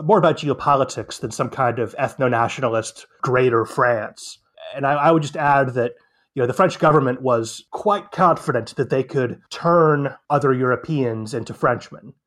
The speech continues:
We gotta get to the river, and once we get there, the people there will be grateful to, <laughs> you know, have the blessings of French civilization, and, and w-, th-, that'll sort itself out, which <laughs> may be its own brand of sort of chauvinism there. It's maybe in, in some ways kind of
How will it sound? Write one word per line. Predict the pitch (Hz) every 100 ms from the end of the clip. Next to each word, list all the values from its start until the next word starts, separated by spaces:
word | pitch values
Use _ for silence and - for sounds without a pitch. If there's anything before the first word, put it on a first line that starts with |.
| _
We | 156
gotta | 147 147
get | 147
to | -
the | 127
river, | 113 143 127 113 107 98
and | 147 131
once | 156 -
we | 120
get | 151 151 -
there, | 123 110 110 107 _
the | - 156
people | 208 208 156
there | 139 139 120
will | 120
be | 120
grateful | 110 151 131 - 123 110 110
to, | - 127 - - - - -
<laughs> |
you | 160
know, | 135 117 - - -
have | 160 131
the | 143
blessings | 156 151 - 143 131
of | -
French | 135 -
civilization, | 147 123 123 123 120 117 110 110
and, | 110 117
and | 139 131
w-, | 143 143
th-, | 151
that'll | 151 131
sort | 165 123
itself | 110 135 117 -
out, | 110 117 _ -
which | 131 135 - 151 - 151 -
<laughs> | - - -
may | 139 156
be | 147
its | 156
own | 180 165
brand | 143 131 131 123
of | 110 -
sort | - 131
of | 117
chauvinism | - 156 147 127 113 113 110
there. | 113 107 107 107 _ _ 131
It's | 123
maybe | 139 139 135
in, | 120 123
in | 139
some | - 151
ways | 139 127 -
kind | 135 127
of | 117 104